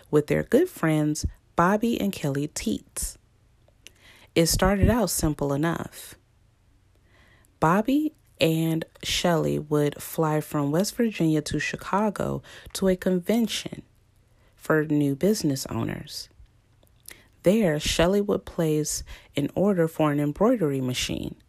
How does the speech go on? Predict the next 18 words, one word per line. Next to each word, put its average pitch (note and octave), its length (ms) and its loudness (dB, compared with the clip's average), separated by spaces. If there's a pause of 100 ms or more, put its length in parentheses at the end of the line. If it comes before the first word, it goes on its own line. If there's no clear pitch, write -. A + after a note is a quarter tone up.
(460)
and E3 160 2
soon C#4 340 6
she - 180 2
would F#3 120 4
have D#3+ 280 0
everything G3+ 400 0
she - 200 -4
needed D3 280 2
for C#3+ 160 0
her C#3+ 200 -2
home-based F#3 680 0
business. - 640 -6 (760)
Everything, D3+ 480 0
that A#2+ 180 -4
is, - 440 -8 (400)
except - 420 -8
a B2+ 60 -4
home. C3+ 400 -6